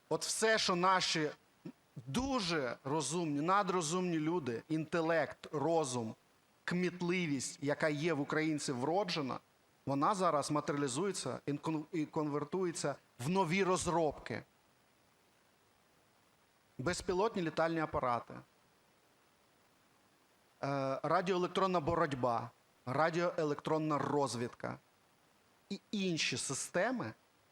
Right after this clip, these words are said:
які дозволяють більш технологічно воювати проти ворога, який воює,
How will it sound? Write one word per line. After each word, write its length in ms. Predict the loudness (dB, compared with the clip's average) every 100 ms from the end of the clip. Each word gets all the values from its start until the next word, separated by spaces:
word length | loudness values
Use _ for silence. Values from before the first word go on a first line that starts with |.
| _ _ _ -4
які 260 | -2 -2
дозволяють 800 | 2 0 4 2 4 4 4 2 -4 _ _ _ -12
більш 400 | -2 0 0 0
технологічно 760 | -2 2 2 2 0 0 0 2
воювати 440 | 2 2 0 0
проти 260 | -4 -2 -2
ворога, 420 | 2 2 2 0
який 260 | -2 -4
воює, 540 | 0 0 0 0 0